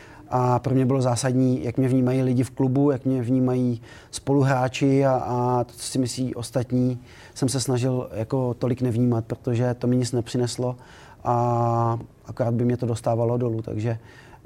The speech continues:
neříkám, že to bylo jednoduchý, ale snažil jsem se, eh, s tím naučit nějak fungovat a, a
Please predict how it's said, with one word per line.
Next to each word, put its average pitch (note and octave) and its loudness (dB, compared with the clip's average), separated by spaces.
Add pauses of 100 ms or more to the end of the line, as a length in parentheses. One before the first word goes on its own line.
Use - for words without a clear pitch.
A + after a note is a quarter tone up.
neříkám, B2+ 2
že C3 0
to C3+ -2
bylo B2+ 0
jednoduchý, B2+ 0
ale B2+ -2
snažil A#2+ -2
jsem B2+ -2
se, B2 -4 (800)
eh, A#2+ -2
s A2+ -6
tím B2+ -2
naučit B2 -2
nějak B2 0
fungovat A#2+ -2
a, B2 0
a A2+ -4